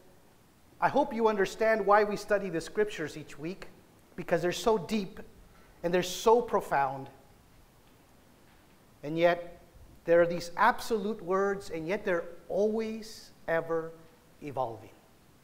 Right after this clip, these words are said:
But let me start with a story. It was a humid, similar like today, summer day on Chicago's North Side. The intensive summer doctoral class at North Park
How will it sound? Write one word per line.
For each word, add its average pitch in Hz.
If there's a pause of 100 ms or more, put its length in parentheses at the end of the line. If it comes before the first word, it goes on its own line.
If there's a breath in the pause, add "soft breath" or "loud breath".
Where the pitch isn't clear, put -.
(1200 loud breath)
But 202
let 254
me 294
start 220
with 180
a 196
story. 185 (1300)
It 165
was 185
a 180
humid, 254 (280)
similar 175
like 202
today, 147 (600 loud breath)
summer 233
day 175
on 170
Chicago's 160
North 135
Side. 117 (1120 loud breath)
The 196
intensive 247
summer 214
doctoral 202
class 185 (180)
at 175
North 202
Park 196